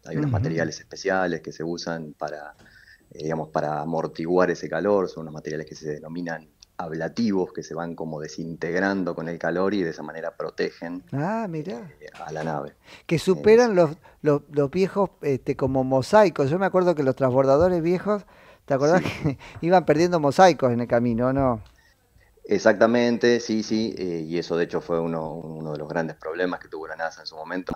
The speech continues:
Speaker 1: que es un, una especie de, de resina con unas fibras de óxido de silicio que, bueno, me
Speaker 2: Mirá.
Speaker 1: generan una protección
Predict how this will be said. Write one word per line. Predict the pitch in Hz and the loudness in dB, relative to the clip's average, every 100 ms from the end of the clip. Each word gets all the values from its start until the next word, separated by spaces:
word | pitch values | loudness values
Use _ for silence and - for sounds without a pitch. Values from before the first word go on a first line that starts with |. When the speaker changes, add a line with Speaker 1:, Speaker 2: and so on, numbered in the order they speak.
| - - - _ | -8 -10 -20 _
Speaker 1:
que | - 76 | -8 -4
es | 76 - | -4 -6
un, | - 82 78 78 73 76 - | -8 -10 -10 -10 -12 -16 -18
una | - 80 | -18 -18
especie | 78 80 - 78 | -10 -10 -6 -6
de, | 76 76 | -4 -6
de | 76 73 | -10 -10
resina | 76 78 104 107 117 127 139 _ - _ | -10 -6 -4 0 0 0 -4 _ -20 _
con | - 80 85 | -8 -4 -4
unas | 82 78 | -6 -10
fibras | - 92 87 85 76 78 | -12 -4 0 0 0 -2
de | 82 | -6
óxido | - 85 78 | -6 -6 -6
de | |
silicio | - 87 98 95 104 107 - | -4 -2 -2 -2 -2 0 -2
que, | 80 | -6
bueno, | 76 76 73 _ - | -6 -10 -14 _ -18
me | 76 _ _ _ | -18 _ _ _
Speaker 2:
Mirá. | 101 | -10
Speaker 1:
generan | 101 80 82 78 | -6 -4 -4 -6
una | 76 | -8
protección | 80 - 76 - 87 90 82 78 76 | -8 -10 -10 -4 -2 -2 -4 -8 -14